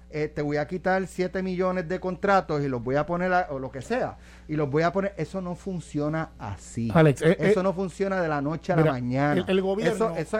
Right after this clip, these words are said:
Speaker 1: el, el gobernador no tiene una aplicación, ni la legislatura tiene una aplicación que se meten, dan unos botoncitos ahí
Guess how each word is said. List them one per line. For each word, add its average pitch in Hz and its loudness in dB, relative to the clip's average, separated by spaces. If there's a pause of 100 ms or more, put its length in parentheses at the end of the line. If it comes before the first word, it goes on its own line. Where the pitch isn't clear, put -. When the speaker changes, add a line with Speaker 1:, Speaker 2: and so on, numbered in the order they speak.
Speaker 1:
el, 170 -2 (280)
el 170 -2
gobernador 156 2
no 160 0
tiene 165 -2
una 185 2
aplicación, 180 0 (240)
ni 139 2
la 135 4
legislatura 135 0
tiene 131 -4
una 143 0
aplicación 175 -2 (280)
que 139 -2
se 131 -2
meten, 170 0
dan 135 0
unos 165 0
botoncitos 196 0
ahí 233 2